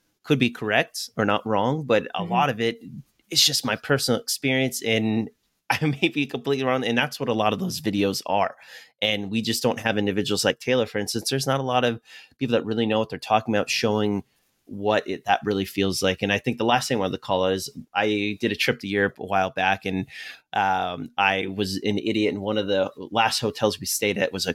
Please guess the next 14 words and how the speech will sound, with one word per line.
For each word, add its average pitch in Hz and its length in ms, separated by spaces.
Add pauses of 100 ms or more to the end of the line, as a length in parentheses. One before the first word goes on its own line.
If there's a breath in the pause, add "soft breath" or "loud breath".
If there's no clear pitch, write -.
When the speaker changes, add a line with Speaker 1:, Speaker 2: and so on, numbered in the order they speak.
(160)
Speaker 1:
quick - 320
stopgap, - 720
like, 87 180
literally 107 400
a 95 60
night 98 280
to 107 80
get 98 140
on 95 80
the 90 80
train 95 280
the 95 60
next 92 220
day. 92 340